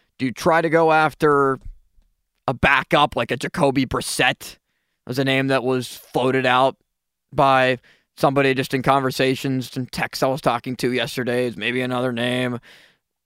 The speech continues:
What happens with Russell Wilson? I don't think the Steelers are gonna even think for a second to bring Russell Wilson in. I just don't. An older, aging quarterback. They're looking for somebody with some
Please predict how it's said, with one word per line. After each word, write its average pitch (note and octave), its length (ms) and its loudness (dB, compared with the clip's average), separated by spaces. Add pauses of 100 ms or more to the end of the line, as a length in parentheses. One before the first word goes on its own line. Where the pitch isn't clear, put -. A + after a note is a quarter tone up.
(180)
What C3 220 0
happens C#3 540 0
with C3 400 0 (640)
Russell D#3+ 500 0
Wilson? C#3+ 720 0
I C3+ 120 -2
don't A2 180 -8
think G#2+ 180 -8
the - 80 -14
Steelers A2 360 -4
are G#2+ 60 -10
gonna A2 280 -6 (100)
even B2 200 -4
think B2 180 -4
for A2+ 100 -4
a - 40 -4
second B2 360 -2
to A#2+ 60 -2
bring B2 220 0
Russell B2+ 280 0
Wilson B2+ 360 0
in. B2+ 120 0
I C3 140 2
just D#3+ 260 -10
don't. A#2 340 -4 (1000)
An E3+ 100 0
older, F3 460 4 (180)
aging E3+ 440 4
quarterback. D#3 800 2 (240)
They're G3+ 120 4
looking F#3+ 220 4
for E3 100 2
somebody D#3+ 380 4
with D3 160 4
some C#3 280 -2